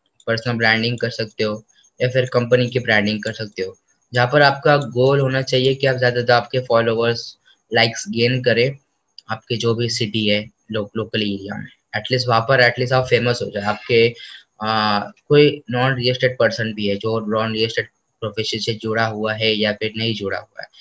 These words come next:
उसको भी आपके brand के बारे में पता। आप solopreneur बोल के काम कर रहे हो, अकेले काम कर रहे हो, तो at least आप कौन हो लोगों को पता होना चाहिए। तो इस पर मैं आपको बताऊंगा, आप एक काम कर सकते हो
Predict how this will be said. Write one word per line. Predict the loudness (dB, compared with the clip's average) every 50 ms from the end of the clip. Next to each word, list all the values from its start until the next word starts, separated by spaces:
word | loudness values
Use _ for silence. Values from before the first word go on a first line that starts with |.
| -20 -20 -20 _ _ _ -12
उसको | -12 -10 -6 -2 2
भी | 2
आपके | 2 2 2 0 -2
brand | 0 0 0 0 0
के | -2 -4 -4
बारे | -4 -4
में | -6 -8
पता। | -8 -10 -14 -14 -16 _ _ _ -4 0
आप | 0 0 0
solopreneur | 2 4 4 6 6 6 6 6 4 4 4 2
बोल | 2 0
के | 0 -2 -4
काम | -2 0 0 0 0 -2
कर | -4 -4
रहे | -2 0 0
हो, | 2 2 0
अकेले | 0 0 2 2 2 2
काम | 2 0 0 -2 -4
कर | -6 -6
रहे | -4 -2 -2
हो, | -2
तो | 0 0 0
at | 0 -2 _ -4
least | -4 -4 -6 -10 -20 -20 -20 -20 _ _ 0 4
आप | 6 6 6 4 2 -2 0
कौन | 0 2 2 2 0
हो | -2 -2
लोगों | -2 -2 -4 -6
को | -6 -8 -6
पता | -4 -4 -2 -2 -2
होना | -2 -4 -6
चाहिए। | -10 -14 -18 -18 -18 -20 -20 -20
तो | -20 _ -20 -20 -20 _ _ -4 -4
इस | -2
पर | 2 2 2
मैं | 4 4
आपको | 2 2 0 0 -2
बताऊंगा, | 0 2 2 2 4 4 2 2
आप | 2 2
एक | 0 0 2
काम | 2 2 2 2
कर | 0 0
सकते | 0 0 -2 0 2 2
हो | 2 2 0